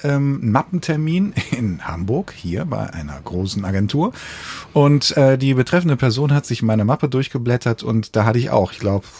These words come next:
oh, zwei Jobs drin und der Rest nur freies und ich mach so abstraktes und also wirklich ein bisschen wirres Zeug, auch ein bunter Faden. Und dann kam nachher das Urteil und das werde ich niemals vergessen, weil das, äh,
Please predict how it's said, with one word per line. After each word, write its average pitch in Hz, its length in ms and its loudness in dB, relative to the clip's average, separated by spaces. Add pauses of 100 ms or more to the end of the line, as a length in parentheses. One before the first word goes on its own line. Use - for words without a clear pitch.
(120)
oh, 78 300 -8 (640)
zwei 98 580 -2 (160)
Jobs - 380 -2
drin 131 280 -2
und 139 200 -4
der 107 120 0
Rest 113 300 0
nur 117 240 4
freies - 640 -2
und 120 180 -6
ich 113 160 -8
mach 110 300 -6
so 117 180 -6
abstraktes - 760 -6
und 117 200 -2
also 131 140 -4
wirklich 120 240 -4
ein 120 180 -8 (540)
bisschen 139 400 2
wirres 135 300 0
Zeug, 139 340 0
auch 127 140 0
ein 120 120 2
bunter 127 300 2
Faden. 113 400 -2 (640)
Und 151 100 4
dann 135 140 4
kam 165 180 2
nachher 143 300 2
das 123 160 0
Urteil 127 420 0
und 117 80 0
das 110 160 0
werde - 140 -10
ich - 160 -14
niemals 160 640 2
vergessen, 104 480 -2
weil 101 140 2
das, 110 320 -2
äh, - 260 -18